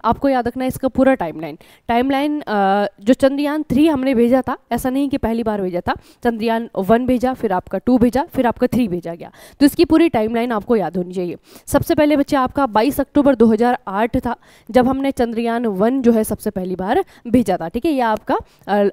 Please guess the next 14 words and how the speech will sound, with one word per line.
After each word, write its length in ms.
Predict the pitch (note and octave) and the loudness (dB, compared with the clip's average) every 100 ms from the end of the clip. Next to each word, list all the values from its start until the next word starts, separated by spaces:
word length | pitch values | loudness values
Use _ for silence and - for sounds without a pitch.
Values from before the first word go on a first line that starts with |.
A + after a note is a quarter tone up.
| - | 0
अ, 100 | G3+ | 0
लॉन्च 320 | G#3 A3+ A#3+ | 4 4 4
किया 200 | - A3+ | -2 -2
गया 120 | A3 | -2
था 120 | A3 | -2
बाईस 280 | D4 G3+ G3+ | 0 0 0
अक्टूबर 420 | G#3+ - B3 C#4+ | -6 0 4 4
दो 120 | D4+ G#3 | 4 0
हज़ार 260 | F#3+ F#3 | 0 -4
आठ 260 | - G#3 - | -2 -4 -4
को 180 | - - - _ - | -8 -10 -16 _ 2
और 160 | A#3 | 4
ये 160 | A3+ D#4 | 4 2
आपका 440 | D#4+ C#4+ - D#4 | 2 -2 0 -2